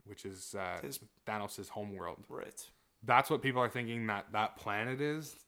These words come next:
Speaker 1: That's all, like, wrecked. There's speculation that his motivation is that, um, in the Guardians of the Galaxy, I believe it is, when they're talking about, um, the orb, the purple stone.
Speaker 2: Yeah.
Speaker 1: What is that one called? The Power Stone?
Speaker 2: Power Stone, yeah.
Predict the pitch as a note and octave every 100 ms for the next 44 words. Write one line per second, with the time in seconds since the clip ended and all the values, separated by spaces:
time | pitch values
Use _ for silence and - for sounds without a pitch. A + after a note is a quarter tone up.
0 | - G#2+ - G2+ G2+ - - G2+ A#2+ -
1 | _ - G#2+ B2+ - - C#3+ C#3+ A#2 B2+
2 | - B2 A2+ A#2+ G#2+ A2+ A2+ G2+ G2+ A2
3 | - D#3 F#3 - _ _ - _ _ A2+
4 | G#2 G#2+ G2+ - _ - G2 F#2 F2+ -
5 | A#2+ A#2+ A2+ G#2 G2 F#2 - - - G#2+
6 | C3 B2 G#2+ F#2 F#2+ G2+ - - F2+ F2+
7 | F2+ F#2 F#2+ G#2 G2+ G2+ - G#2 - G#2
8 | G2 G2 F#2 - - F#2 F#2 F2+ F#2+ -
9 | _ _ G#2 F#2+ F#2 - F#2+ G2 C3+ D3
10 | - _ _ _ _ _ _ _ - -
11 | G#2+ A2 - A#2 - - - _ _ -
12 | G2 F#2+ F#2 F#2+ - F#2+ F#2+ - F#2 -
13 | - A#2 C3 G2+ - C2 C#2+ D2+